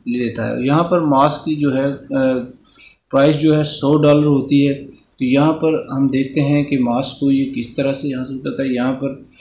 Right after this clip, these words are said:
अ, <clears throat> ये देखें, यहाँ पर ये mask मौजूद है, यहाँ पर इसको सौ dollar जो है इसको, अ, पे करने पड़ेंगे तब ये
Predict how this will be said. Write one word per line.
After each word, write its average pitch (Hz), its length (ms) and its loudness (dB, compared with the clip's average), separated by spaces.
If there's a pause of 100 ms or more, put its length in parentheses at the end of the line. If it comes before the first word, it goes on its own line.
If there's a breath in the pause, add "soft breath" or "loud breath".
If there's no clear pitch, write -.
(360 loud breath)
अ, 131 60 -2 (840)
<clears throat> 175 520 4
ये 135 140 0
देखें, 143 280 0
यहाँ 135 260 0
पर 147 160 -4
ये 147 80 2
mask 127 440 0
मौजूद 135 380 0
है, 147 320 0 (420 loud breath)
यहाँ 143 160 2
पर 160 160 -2
इसको 160 480 -4
सौ 147 300 -2
dollar 143 360 2
जो 139 100 2
है 139 160 0
इसको, 143 360 -2
अ, - 140 -14 (360 loud breath)
पे 135 520 0
करने 143 280 2
पड़ेंगे 135 420 0
तब 135 300 -2
ये 139 340 0